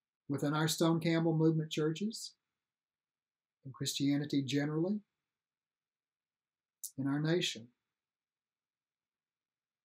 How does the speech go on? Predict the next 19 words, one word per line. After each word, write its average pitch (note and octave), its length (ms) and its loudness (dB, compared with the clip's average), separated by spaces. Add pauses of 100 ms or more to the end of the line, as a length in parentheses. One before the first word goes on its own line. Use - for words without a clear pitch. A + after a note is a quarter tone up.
(920)
I D#3 100 -2
want G#3 240 8
to G#3+ 80 6
believe D#3+ 460 8
that C#3+ 120 4
it's C3+ 160 -4
possible. D3+ 680 -4 (1400)
I D3 80 -4
know E3 280 6
that E3 160 6
he D#3+ 160 0
did D#3 280 6
it, - 180 -2 (760)
though D3+ 140 -2
he D#3 80 2
suffered D#3+ 440 2
greatly C#3+ 380 2
for E3 420 0
it, - 80 -12